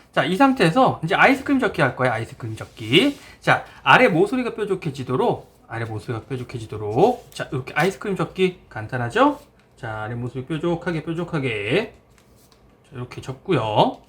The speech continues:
자, 반대쪽도 똑같이 아래 모서리 뾰족, 뾰족하게. 자, 자, 자, 아이스크림 접기. 여름엔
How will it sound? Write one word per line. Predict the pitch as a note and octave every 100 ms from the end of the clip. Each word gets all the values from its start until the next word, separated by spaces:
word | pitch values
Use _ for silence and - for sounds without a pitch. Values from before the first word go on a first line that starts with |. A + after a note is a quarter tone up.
| _ _ _ -
자, | -
반대쪽도 | - A#2+ C3 A#2 - C#3+
똑같이 | E3 D#3+ E3+ E3 - F3 F3 -
아래 | A#2 G#2+
모서리 | G#2 G#2 A#2+ A#2
뾰족, | A#2+ A#2+ A#2+ C#3+ C#3
뾰족하게. | B2+ B2+ D#3+ D#3+ - D3 A2 A#2 G2 F#2+ G2+ G3 C4 - - - _
자, | - - - _ -
자, | - _
자, | - A#2+ G2+ F#2+
아이스크림 | A#2 G#3 - D3+ A2+
접기. | - A2 G#2 F#2+ F#2+ _ - _ _ _ _ _ - - _ _ _ _ B2 A#2
여름엔 | E3+ A#3+ D#3 G#2+